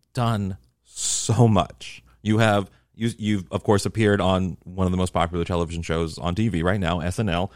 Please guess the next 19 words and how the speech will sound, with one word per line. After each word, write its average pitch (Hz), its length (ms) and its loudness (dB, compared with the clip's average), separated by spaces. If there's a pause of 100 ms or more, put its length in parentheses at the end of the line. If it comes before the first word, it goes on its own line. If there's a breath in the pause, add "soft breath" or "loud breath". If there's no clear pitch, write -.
(140 soft breath)
You 101 120 -2
wrote 92 200 2
a 120 40 2
book. 98 380 2 (240 soft breath)
You 101 160 -4
did 98 140 2
another 104 340 6
T 131 220 2
V 90 160 0
show 87 260 2
that 87 200 -2
you 90 320 0
also 90 680 -2 (120)
produced 95 560 0
and 87 300 -4
wrote 104 240 2
on, 98 300 0
and, 87 220 -4
like, 82 280 -6